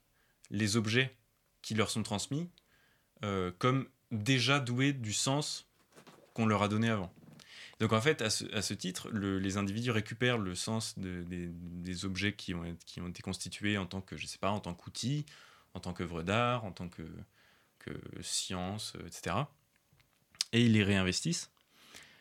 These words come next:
Euh, et donc, je sais pas, enfin, le, le, votre propos sur, euh, sur l'art et, par exemple, ton exemple, Maël, sur, sur le, les, les artistes, euh, qui, qui travaillent à partir des déchets,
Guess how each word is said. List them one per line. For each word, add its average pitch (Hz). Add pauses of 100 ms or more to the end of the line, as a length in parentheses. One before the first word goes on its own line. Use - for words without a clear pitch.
(300)
Euh, 95 (920)
et 135
donc, 123
je 120
sais 113
pas, 143
enfin, 120
le, 117
le, 117
votre 117
propos 127
sur, 104
euh, 95
sur 95
l'art 131
et, 95
par 92
exemple, 92
ton -
exemple, 104
Maël, 139
sur, 107
sur 95
le, 90 (580)
les, 90
les 90
artistes, 98
euh, 87
qui, 87
qui -
travaillent 98
à 92
partir 95
des 92
déchets, 110